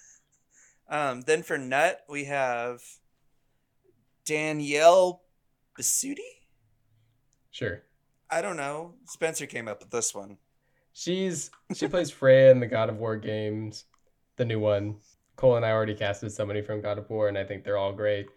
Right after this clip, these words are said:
Speaker 2: She also looks the role, so that's all I'm gonna say about that.
Speaker 1: Yeah. Um, and then the,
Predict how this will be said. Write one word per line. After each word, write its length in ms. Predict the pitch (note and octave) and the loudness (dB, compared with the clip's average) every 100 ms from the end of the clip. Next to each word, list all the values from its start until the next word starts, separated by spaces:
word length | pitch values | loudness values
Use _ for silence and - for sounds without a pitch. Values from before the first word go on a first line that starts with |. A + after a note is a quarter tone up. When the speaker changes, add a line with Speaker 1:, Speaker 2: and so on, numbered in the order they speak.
| _ _ | _ _
Speaker 2:
She 160 | - B2 | -4 0
also 240 | A#2 G#2 | 0 -2
looks 280 | F#2 G2 - | -10 -12 -10
the 100 | A2+ | -6
role, 460 | A2 G#2+ G#2+ G#2+ - _ _ | -2 0 0 -4 -12 _ _
so 420 | - - - C#3 - _ _ _ _ _ _ _ - | -16 -14 -12 -12 -14 _ _ _ _ _ _ _ -20
that's 140 | A#2+ | -4
all 120 | D3+ C#3+ | 0 2
I'm 60 | |
gonna 140 | D3 C3+ | 2 -2
say 200 | C#3+ E3 | -4 -2
about 260 | C3+ - | -2 -2
that. 220 | - - - _ _ _ _ _ _ _ _ _ _ _ _ - - _ _ _ | -6 -14 -20 _ _ _ _ _ _ _ _ _ _ _ _ -18 -18 _ _ _
Speaker 1:
Yeah. 340 | A2+ C3+ F3+ - _ - _ _ _ _ | -8 -4 -4 -6 _ -20 _ _ _ _
Um, 260 | C#3 D3 D3 | -4 -4 -6
and 120 | D3 | -10
then 140 | F3 | -4
the, 220 | D#3+ C3+ | -2 -2